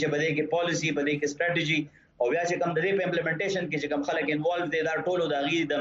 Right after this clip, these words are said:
محنت او د هغې د کوشش او د هر څه نه سیوا چې د الله پاک ډېر لوی رحم او کرم دی په موږ باندې. په دې تېر کال یو نیم کې زمونږ کیس نشته الحمدلله په صوبه کې.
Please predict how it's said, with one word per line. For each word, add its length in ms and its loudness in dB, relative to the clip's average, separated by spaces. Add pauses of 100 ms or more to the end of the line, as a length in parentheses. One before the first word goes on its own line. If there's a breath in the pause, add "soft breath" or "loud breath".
محنت 420 -2
او 120 2
د 80 0
هغې 200 -2
د 120 0
کوشش 280 -4 (460 soft breath)
او 140 2
د 20 0 (120)
هر 160 0
څه 140 0
نه 120 -4
سیوا 320 0
چې 80 0 (160)
د 80 2
الله 260 2
پاک 180 0
ډېر 140 2
لوی 220 0
رحم 180 0
او 160 0
کرم 180 2
دی 140 2
په 120 2
موږ 160 2
باندې. 260 2
په 80 0
دې 140 -2
تېر 220 0
کال 220 2
یو 160 2
نیم 160 4
کې 80 -2 (560 soft breath)
زمونږ 220 0 (200)
کیس 240 0
نشته 240 -2 (140)
الحمدلله 500 0
په 140 0
صوبه 240 0
کې. 80 0